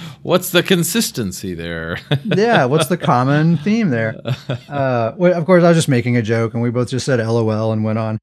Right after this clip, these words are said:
Speaker 2: But, uh, it wasn't just a joke, actually, uh, because just a little while later, I was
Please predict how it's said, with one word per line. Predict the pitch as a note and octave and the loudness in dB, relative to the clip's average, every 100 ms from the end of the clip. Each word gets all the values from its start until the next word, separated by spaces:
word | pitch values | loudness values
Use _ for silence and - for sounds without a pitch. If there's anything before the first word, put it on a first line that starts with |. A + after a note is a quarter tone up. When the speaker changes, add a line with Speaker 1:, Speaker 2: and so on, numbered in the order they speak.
| _ | _
Speaker 2:
But, | - B2 C3 | -10 -4 -4
uh, | D#3+ C#3+ B2+ A2+ - _ _ _ _ _ _ _ - | -2 -2 -2 -2 -6 _ _ _ _ _ _ _ -6
it | E3 | -2
wasn't | F3+ A#3 D#3+ | 0 -2 -2
just | A#2+ A2 | -4 -6
a | A2 | -6
joke, | G2 F#2+ F2 | -4 -4 -4
actually, | F#2+ - - A#2 G#2 G#2+ | -8 -8 -8 -6 -4 -6
uh, | G#2 C#3+ B2+ | -6 -4 -2
because | A#2+ C3+ C#3 A#2+ D#3+ _ _ | -2 0 0 -2 -10 _ _
just | E3 E3 | -2 0
a | |
little | C#3+ F3+ G#3 | 2 4 4
while | F3 F#3 | 4 2
later, | C#3 D3+ C3+ A2+ B2 | 2 0 2 0 0
I | C#3 | 0
was | C3+ B2 - | 0 -4 -8